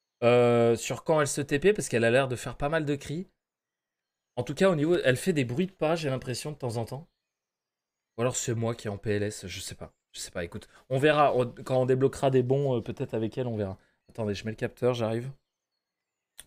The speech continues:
Holy shit. Attends. Comment tu vas, Garcimore, tu vas bien ?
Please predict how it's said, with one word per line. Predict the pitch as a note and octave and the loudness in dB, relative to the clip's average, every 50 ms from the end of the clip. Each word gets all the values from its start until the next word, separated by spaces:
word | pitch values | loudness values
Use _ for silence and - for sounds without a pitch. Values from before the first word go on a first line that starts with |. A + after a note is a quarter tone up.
| _ _ _ _ _ _ _ _ _ - | _ _ _ _ _ _ _ _ _ 0
Holy | E3+ C#3 G#2+ G2 | 0 0 0 -2
shit. | F2+ - - - B2 G#2+ - - - _ _ _ _ _ _ _ _ _ _ _ _ _ _ _ _ _ _ _ _ _ _ _ _ _ _ _ _ _ _ _ _ _ _ _ _ _ _ _ - - - _ _ _ _ _ _ _ _ _ _ - | -4 -6 -6 -6 -6 -8 -10 -14 -20 _ _ _ _ _ _ _ _ _ _ _ _ _ _ _ _ _ _ _ _ _ _ _ _ _ _ _ _ _ _ _ _ _ _ _ _ _ _ _ -20 -20 -20 _ _ _ _ _ _ _ _ _ _ -12
Attends. | C3 B2+ - - - - - - _ _ _ _ - _ _ _ _ _ _ _ _ _ _ _ _ _ _ _ - - - - | -12 -12 -12 -12 -16 -20 -20 -20 _ _ _ _ -20 _ _ _ _ _ _ _ _ _ _ _ _ _ _ _ -12 -12 -8 -4
Comment | B2+ B2 | -2 -2
tu | A#2+ - C3 | 0 2 2
vas, | C3+ C3 | 4 4
Garcimore, | B2 B2+ G#2+ - - - C3 B2+ A#2+ A2 | 4 2 0 0 -4 -4 -2 -2 -2 -4
tu | - - A#2 | -4 -2 0
vas | G#2+ | 0
bien ? | A2 B2 C#3 D3+ | 0 0 -4 -8